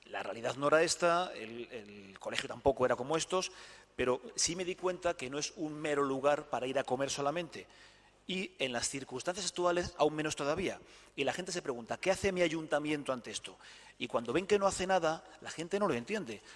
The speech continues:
Porque lo que nos ha faltado hoy, al margen del discurso sobre competencias, que lo hacen siempre cuando aparecen aquí casualmente temas sociales, lo que nos ha faltado es saber, "¿y a ustedes qué les parece lo que está pasando? ¿Qué opinan de lo que está pasando?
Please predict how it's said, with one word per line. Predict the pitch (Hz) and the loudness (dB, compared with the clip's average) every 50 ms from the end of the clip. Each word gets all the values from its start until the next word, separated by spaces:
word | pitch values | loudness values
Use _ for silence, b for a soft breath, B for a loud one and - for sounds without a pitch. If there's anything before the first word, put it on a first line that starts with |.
| B B B | B B B
Porque | 131 135 - 143 | -2 -2 0 0
lo | 143 131 | 0 0
que | 131 | 0
nos | 135 139 | 0 -2
ha | 196 190 | 2 4
faltado | 214 208 202 196 170 170 | 4 6 6 6 6 6
hoy, | 185 170 156 170 - | 6 4 4 2 -2
al | - 117 117 | -6 -6 2
margen | 131 151 - - 156 139 | 2 2 2 2 -6 -2
del | 127 131 127 | -2 -4 -4
discurso | 127 127 - - 165 185 - 156 | -4 -8 -8 -6 -6 -6 -6 -6
sobre | 135 131 120 120 120 | -6 -6 -8 -8 -8
competencias, | - 123 120 127 117 - 160 170 - 143 127 - | -8 -10 -10 -10 -6 -6 -6 0 0 0 0 0
que | - - 127 127 | -6 -6 -12 -6
lo | 120 131 185 | -2 0 0
hacen | 190 196 180 147 131 | 0 -2 -6 -8 -4
siempre | - - 202 208 202 - - 127 117 - B B B B B - | -4 -4 -2 -4 -4 -4 -4 -4 -4 -6 B B B B B 4
cuando | - 147 135 143 123 139 | 4 4 4 4 0 0
aparecen | 131 - - 135 180 - 196 190 175 | 0 0 0 -2 -2 -2 -2 -2 -2
aquí | 165 - 180 180 147 - - - | -2 -2 -4 -4 -6 -6 -10 -8
casualmente | - 143 - - 147 151 156 160 156 160 165 - - 117 | -6 -4 -2 0 0 0 0 0 0 -2 -4 -4 -6 -6
temas | - 175 180 190 175 | -2 -2 -2 0 0
sociales, | - 196 180 - 202 180 165 156 170 170 - B B B B B B B | -2 -4 -2 2 4 4 4 4 0 -4 -6 B B B B B B B
lo | 131 127 | -4 -2
que | - | -2
nos | - - 220 | 0 0 2
ha | |
faltado | 208 196 196 196 202 196 | 4 2 4 4 4 2
es | 190 185 | 4 4
saber, | 180 190 196 196 - B B B | 4 2 2 0 -4 B B B
"¿y | - 127 | -6 -6
a | |
ustedes | 120 - 208 214 - | -6 -6 -6 -6 -6
qué | - - 220 | -4 -4 -6
les | 202 - | -6 -2
parece | - 151 123 110 - 113 | -2 -2 -2 -2 -6 -4
lo | 110 117 | -6 -4
que | 123 | -4
está | 110 - 120 | -4 -6 -6
pasando? | - - - - 98 98 92 92 - - b b b b b b b b | -6 -6 -8 -8 -10 -12 -14 -14 -16 -16 b b b b b b b b
¿Qué | - 190 | 2 2
opinan | 226 226 - 170 160 131 123 110 107 107 | 2 2 2 -2 0 0 0 -2 -2 -2
de | 123 | 0
lo | 117 117 | 0 0
que | 127 | 0
está | - - 135 | 2 0 0
pasando? | - 123 113 - 123 107 113 107 | 2 2 0 0 -2 -4 -6 -8